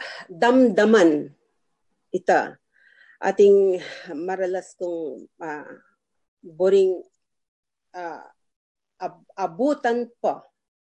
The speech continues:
itang nung makanano king pamahagi, itang salang ita. So, retang Canaan,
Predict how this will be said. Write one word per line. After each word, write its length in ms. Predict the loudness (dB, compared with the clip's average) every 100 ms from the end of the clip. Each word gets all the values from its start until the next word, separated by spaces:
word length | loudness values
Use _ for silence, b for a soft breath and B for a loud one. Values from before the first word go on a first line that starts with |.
| _ _ _
itang 400 | -16 -10 -6 -4
nung 160 | -4 -8
makanano 640 | -8 -6 -6 -4 -6 -8
king 240 | -10 -14 -10
pamahagi, 720 | -6 -4 -6 -8 -10 -8 -8
itang 160 | -10 -12
salang 400 | -12 -12 -12 -16
ita. 320 | -20 _ -20 _ _ _ _ _ _ _ _ _ _ _
So, 220 | 4 6
retang 600 | 6 2 0 0 -2 -6 -10 2
Canaan, 720 | 4 6 2 2 0 -4